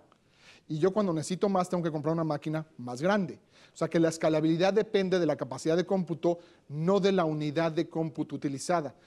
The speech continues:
O sea, yo nunca pregunté, "Esto es un logón y yo necesito cincuenta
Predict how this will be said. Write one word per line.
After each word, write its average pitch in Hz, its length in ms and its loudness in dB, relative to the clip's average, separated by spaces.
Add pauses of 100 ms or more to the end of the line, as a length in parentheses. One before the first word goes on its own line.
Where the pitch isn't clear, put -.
(200)
O 143 80 -4
sea, 160 260 0 (200)
yo 170 160 2
nunca 202 360 2
pregunté, 170 540 0
"Esto 170 240 -2
es 170 100 -4
un 175 180 0
logón 190 440 2 (320)
y 147 100 -6
yo 165 140 4
necesito 175 680 -2 (1400)
cincuenta 160 560 -4